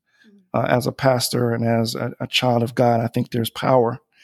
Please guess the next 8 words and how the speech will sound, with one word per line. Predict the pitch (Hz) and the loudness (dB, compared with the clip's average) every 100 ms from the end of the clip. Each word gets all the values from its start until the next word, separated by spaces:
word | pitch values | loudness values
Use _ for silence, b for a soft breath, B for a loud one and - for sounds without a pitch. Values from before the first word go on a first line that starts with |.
| B B B B _ | B B B B _
in | 123 117 | -4 0
our | 120 120 | 0 -2
presence, | - 139 123 117 - | 0 0 0 -6 -2
which | 156 170 | -2 0
has | 156 | 0
been | 170 151 | 0 2
challenged | 214 220 156 135 135 - - | 4 4 4 2 -2 -6 -10
tremendously | - 143 170 165 127 123 120 120 | -2 2 2 2 -2 -6 -8 -8